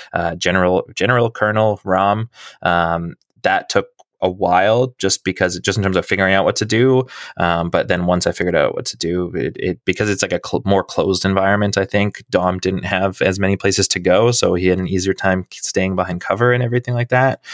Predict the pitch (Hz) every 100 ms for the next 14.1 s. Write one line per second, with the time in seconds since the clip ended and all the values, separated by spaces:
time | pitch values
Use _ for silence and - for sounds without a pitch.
0 | - - 92 92 - 90 87 87 - 76
1 | - - - 78 - 65 - _ _ -
2 | - 92 92 113 - 123 101 92 87 -
3 | 113 104 101 - 87 - 104 110 117 95
4 | 92 92 - - 95 92 80 95 98 90
5 | 92 92 87 87 92 101 95 95 95 92
6 | 107 113 120 127 123 135 117 127 131 131
7 | 127 127 127 107 92 87 95 92 92 76
8 | 85 78 71 82 80 - 90 - - -
9 | - - 110 - 87 92 - - 110 101
10 | 87 - 92 90 90 87 - 95 90 85
11 | 85 80 - 87 87 87 - 90 - 87
12 | 85 57 95 87 92 113 117 131 104 -
13 | 98 98 87 71 90 - - - 98 -